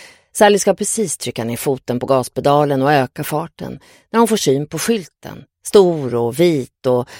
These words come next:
med ordet "sålt" i versaler. Snabbt styr hon in bilen mot vägkanten och slår av motorn. Hjärtat bankar och hon kramar ratten så hårt att knogarna vitnar.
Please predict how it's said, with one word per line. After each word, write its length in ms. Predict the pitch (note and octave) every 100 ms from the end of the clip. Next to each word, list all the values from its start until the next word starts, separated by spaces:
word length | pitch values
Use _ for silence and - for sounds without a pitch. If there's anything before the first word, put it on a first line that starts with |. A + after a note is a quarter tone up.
| -
med 160 | G#3+
ordet 420 | F#3 D#3+ E3 D#3 - -
"sålt" 720 | - - F3+ E3 - - _ -
i 120 | D3
versaler. 640 | C3 C3 - - - - - _ _ _ _ _ _ _ _ -
Snabbt 380 | D#3 C#3+ -
styr 260 | - - D3+
hon 140 | D3
in 200 | C#3 C#3+
bilen 360 | C3+ C3 C3+ C#3
mot 160 | D3 D#3+
vägkanten 680 | B2+ - C3 A#2+ C3 C#3 C3+
och 80 |
slår 160 | - C#3
av 160 | B2+ C3
motorn. 580 | C3+ C#3 _ - - D3 _ _ _ _ - _ _ -
Hjärtat 360 | D3+ - C3
bankar 720 | C#3+ D3+ C3 A#2 - - D3+
och 80 | B2
hon 180 | C#3 C3 - -
kramar 540 | - F#3+ E3+ C#3+ D3+ E3
ratten 540 | D#3 D3+ _ - F3
så 140 | - C#3+
hårt 360 | C#3 D3 -
att 140 | - -
knogarna 600 | E3+ D3+ B2 D3 C3+ C#3
vitnar. 720 | D3+ - _ _ - D#3